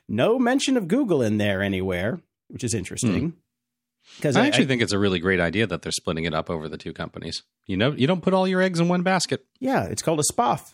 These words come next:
Speaker 1: You don't wanna have a
Speaker 2: Mm-hmm.
Speaker 1: spof when you're dealing with, you know, top sensitive government materials, I guess. Or at
Speaker 2: Yeah.
Speaker 1: least, you know, government military infrastructure.
Speaker 2: Right.
Speaker 1: So that's good. And, uh,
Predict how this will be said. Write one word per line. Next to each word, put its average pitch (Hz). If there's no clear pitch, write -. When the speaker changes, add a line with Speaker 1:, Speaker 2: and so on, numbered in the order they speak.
Speaker 1:
You 123
don't 170
wanna 185
have 175
a -
Speaker 2:
Mm-hmm. 110
Speaker 1:
spof 202
when 165
you're 156
dealing 156
with, 143
you 170
know, 127
top -
sensitive 135
government 139
materials, 131
I 110
guess. 151
Or 135
at -
Speaker 2:
Yeah. 139
Speaker 1:
least, 147
you 160
know, 113
government 127
military 120
infrastructure. 110
Speaker 2:
Right. -
Speaker 1:
So -
that's 254
good. 104
And, 120
uh, 113